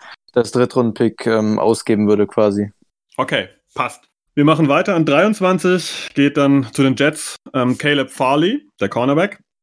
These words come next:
Speaker 2: An vierundzwanzig die Pittsburgh Steelers mit Creed Humphrey, dem Center.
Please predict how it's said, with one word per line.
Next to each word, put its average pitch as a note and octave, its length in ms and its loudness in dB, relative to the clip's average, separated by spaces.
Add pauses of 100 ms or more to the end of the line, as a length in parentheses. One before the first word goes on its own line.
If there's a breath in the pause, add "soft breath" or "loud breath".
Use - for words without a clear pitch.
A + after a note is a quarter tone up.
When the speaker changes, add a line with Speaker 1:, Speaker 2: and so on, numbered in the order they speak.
(100)
Speaker 2:
An E3 160 -2
vierundzwanzig F#3 1040 -2
die D#3 380 2 (100)
Pittsburgh D#3+ 340 -2
Steelers E3 400 0
mit C3+ 160 -2
Creed C#3+ 380 -2
Humphrey, D#3+ 420 -2
dem C#3+ 140 -4
Center. C#3+ 500 -4